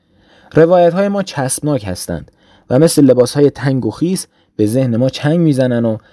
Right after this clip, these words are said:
از هویتمون آویزون می‌شن. ما اونا رو همه جا با خودمون میبریم و خودمون رو باهاشون تعریف می‌کنیم. قصه هامون رو با بقیه داد و ستد می‌کنیم و به دنبال کسانی هستیم که قصه هاشون با قصه های ما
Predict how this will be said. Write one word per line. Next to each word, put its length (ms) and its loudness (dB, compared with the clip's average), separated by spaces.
از 200 -4
هویتمون 720 2
آویزون 460 0
می‌شن. 320 -6
ما 120 2
اونا 220 4
رو 80 4
همه 300 2
جا 120 4
با 100 2
خودمون 340 -2
میبریم 500 -2
و 100 -4
خودمون 440 2
رو 80 4
باهاشون 440 0
تعریف 480 -2
می‌کنیم. 380 -8
قصه 260 2
هامون 320 0
رو 100 4
با 120 2
بقیه 300 0
داد 320 0
و 20 0
ستد 460 -4
می‌کنیم 400 -8
و 100 0
به 100 4
دنبال 380 2
کسانی 420 -2
هستیم 260 0
که 240 2
قصه 280 0
هاشون 460 2
با 120 2
قصه 360 -4
های 220 2
ما 260 0